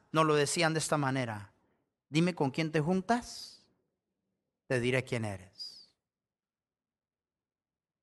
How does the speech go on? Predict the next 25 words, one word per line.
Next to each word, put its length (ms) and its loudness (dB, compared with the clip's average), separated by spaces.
Ah, 400 0
pero 320 -2
¿sabe 360 0
lo 140 -6
que 120 -4
yo 160 -4
he 80 0
oído? 400 -8
Veo 260 8
a 60 10
hermanos 440 2
con, 180 -8
que 180 0
andan 260 -2
con 160 -8
gente 600 -4
que 100 -2
tienen 280 6
problemas 440 6
en 80 -2
su 140 -8
corazón 420 -2
contra 280 0
medio 240 0
mundo. 400 -4